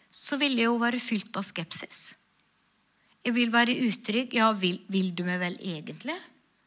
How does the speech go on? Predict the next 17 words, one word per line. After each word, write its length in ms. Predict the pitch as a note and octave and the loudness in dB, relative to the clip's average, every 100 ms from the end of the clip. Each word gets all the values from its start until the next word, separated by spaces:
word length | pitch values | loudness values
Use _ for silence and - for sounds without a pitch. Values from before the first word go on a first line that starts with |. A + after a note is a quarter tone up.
| _ - - - | _ -20 -20 -8
Mener 440 | A3 G#3+ F3+ E3 | -4 -4 -6 -10
du 100 | D#3+ E3+ | -12 -10
det 160 | E3 D#3+ | -10 -10
du 60 | F3 | -8
sier? 360 | - A#3 E4 G4 - _ _ _ _ _ _ _ _ | -4 -2 -2 -4 -14 _ _ _ _ _ _ _ _
Eh, 480 | - G#3+ G#3+ G#3+ G#3+ G3+ - _ _ _ | -4 0 2 2 2 0 -6 _ _ _
v-, 220 | G3 - | -8 -4
v-, 180 | G#3 F#3+ G#3+ | -4 -2 4
å 60 | A3 | 6
ja, 120 | G3 | 6
vil 380 | F#3+ F3+ F#3 F3 | 4 0 0 -2
du 100 | F3 | -2
være 200 | E3+ E3 F3 | -2 0 0
sammen 480 | - F#3+ F3 E3 F3 | 2 0 -2 -4 -2
med 240 | E3+ F3+ | -2 2
meg? 160 | D4 - - - _ _ _ _ _ _ _ _ _ _ _ _ _ _ | 2 0 -6 -20 _ _ _ _ _ _ _ _ _ _ _ _ _ _
Å, 100 | - | -2